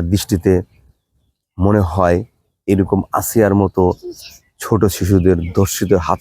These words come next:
থেকে বাঁচানো যাবে। এই সম্পর্কে আপনার মতামত কমেন্ট বক্সে লিখে যাবেন।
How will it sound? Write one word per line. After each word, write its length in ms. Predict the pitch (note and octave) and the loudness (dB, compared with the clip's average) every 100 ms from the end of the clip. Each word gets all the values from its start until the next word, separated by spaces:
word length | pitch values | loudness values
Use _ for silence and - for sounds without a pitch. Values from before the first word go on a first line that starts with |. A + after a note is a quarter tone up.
| - | -2
থেকে 200 | F#2 F#2 - _ - E2+ | 0 2 0 _ -10 -2
বাঁচানো 340 | F#2 - G2+ F2 | -2 0 0 0
যাবে। 280 | F2+ E2 - - - - - - | 0 0 -4 -6 -20 -14 -10 6
এই 140 | C3 | 6
সম্পর্কে 640 | B2 C3+ C3 C3 B2+ B2+ A2+ C#3+ - - - | 6 4 4 4 4 6 6 4 -4 -20 -2
আপনার 360 | A#2 - A#2 A2 | -2 4 4 6
মতামত 520 | A2 A2+ A2+ G#2+ G2+ - - - - | 4 4 4 4 2 0 -18 -16 0
কমেন্ট 380 | - A#2+ B2+ C3+ A#2 A2+ | 2 6 4 4 2 2
বক্সে 360 | A2 - B2 A2+ | 2 2 4 6
লিখে 320 | G#2 A2+ B2 | 4 4 4
যাবেন। 340 | A2 G#2 G#2 | 6 6 6